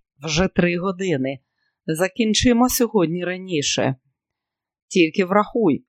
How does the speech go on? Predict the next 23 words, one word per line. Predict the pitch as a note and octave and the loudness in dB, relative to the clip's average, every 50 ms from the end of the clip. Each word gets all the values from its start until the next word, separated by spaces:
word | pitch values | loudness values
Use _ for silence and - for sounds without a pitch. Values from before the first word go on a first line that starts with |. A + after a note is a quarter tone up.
| _ - | _ -10
з | C3+ C3 | -4 -2
останнім | D#3 D3+ - - E3+ D#3+ D#3+ E3 E3 E3 E3 D#3 | -2 -2 0 2 2 2 2 2 0 0 -2 0
дублем | C3+ D#3+ E3 D#3+ E3+ F3 F#3 F#3 F3 | -2 -2 -2 0 0 -2 0 0 0
я | D3+ D#3 D3+ D3 D3 | 0 2 2 2 2
не | D#3 D#3 | 0 -4
згодна», | D#3 D3+ - F#3+ G#3+ F#3+ D3 - C#3+ C#3 C3+ C#3 C3+ _ _ _ _ _ _ _ - | -4 -2 0 2 4 4 4 2 2 0 -2 -2 -4 _ _ _ _ _ _ _ -8
гаркнула | D3+ D#3 D3+ C#3+ D3 - - D3+ D3 C#3+ C#3 C#3+ C#3+ | -4 -2 0 2 0 2 0 0 0 0 0 -2 -2
вона. | D3+ D#3 D#3 D3+ D3 C#3+ C3 B2+ _ _ _ _ _ _ _ _ _ _ _ _ _ _ _ - | -2 -2 0 0 0 0 -2 -4 _ _ _ _ _ _ _ _ _ _ _ _ _ _ _ 0
«А | E3 E3 | 2 2
що | D3 - - F#3+ F#3+ F3 | 2 2 2 0 0 2
там | - G3 G3 F#3 | 2 2 2 2
такого?» | - G3+ - - - C#3+ C3 C3+ B2+ D3 C#3+ C#3 C3 _ _ _ _ _ _ _ _ _ _ _ _ _ _ _ _ _ _ _ _ - - _ _ | -2 -4 -4 0 0 0 2 2 0 -2 -4 -4 -6 _ _ _ _ _ _ _ _ _ _ _ _ _ _ _ _ _ _ _ _ -20 -20 _ _
«Сам | - - - G#3+ G#3 G3 F3+ D#3+ | -4 0 4 4 4 4 4 2
чудово | - G3 D#3 C3+ D#3 D3+ C#3+ D3+ D#3+ | 2 0 2 2 2 2 2 0 -2
знаєш, | - F3 E3 D#3 D3+ D3 C#3+ D3 - - - - | 0 0 0 2 2 2 0 0 -4 -6 -8 -6
чорт | - - E3 D3+ C#3+ C3+ | 0 2 4 4 4 2
забирай. | - D#3+ D3+ C#3+ D#3+ D#3+ D3+ D3 C#3+ C#3+ C#3+ - _ _ _ _ _ _ _ _ _ - | 2 2 2 2 2 2 4 4 2 2 0 -4 _ _ _ _ _ _ _ _ _ 2
Крупним | - A3 A3 G3 - G#3 G3 F#3 E3 | 6 6 6 6 6 4 2 2 4
планом | F3+ F3+ F3+ F3+ F3 F3+ F3+ F3 F3 | 4 4 6 6 6 6 4 4 4
давалися | D#3 E3 D3+ D3 D3+ D3+ D3+ D3+ D#3+ D#3 - D#3+ D3+ | 2 2 2 4 2 2 2 2 0 0 2 0 0
тільки | - - D#3 D3+ - - E3+ | 2 2 2 2 2 2 2
наші | E3 D#3+ D#3 D#3 C#3+ - - F3 | 4 4 2 2 0 2 2 2
ноги». | F3+ G3 G#3+ G3+ D3+ C#3+ - E3 - - | 4 4 4 4 2 2 0 -2 -4 -4